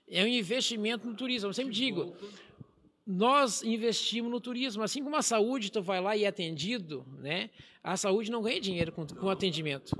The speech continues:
Speaker 1: mas ela atendeu a pessoa, né? Então, o turismo é a mesma coisa. Ela f-, nós fizemos eventos pra trazer pessoas pra, pra dentro de Tramandaí,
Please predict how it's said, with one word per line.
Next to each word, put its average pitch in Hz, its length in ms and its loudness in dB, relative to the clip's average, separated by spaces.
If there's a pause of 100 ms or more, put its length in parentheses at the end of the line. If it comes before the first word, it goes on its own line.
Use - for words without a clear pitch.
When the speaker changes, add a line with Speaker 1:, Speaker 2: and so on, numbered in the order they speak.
Speaker 1:
mas 156 240 2
ela 170 140 4
atendeu 214 340 2
a 240 40 -2
pessoa, 254 500 -2 (520)
né? 143 180 -6
Então, 165 320 -4 (300)
o 214 100 -8
turismo 233 320 -4
é - 20 0
a 233 40 -4
mesma 247 200 -2
coisa. 269 360 -2
Ela 233 320 4
f-, - 380 -16
nós 226 260 -6
fizemos 214 580 -2
eventos 196 600 0 (440)
pra 262 160 0
trazer 240 380 -2
pessoas 302 720 0
pra, 226 180 2
pra 175 320 -4
dentro 247 240 -2
de 277 60 -10
Tramandaí, 185 580 -4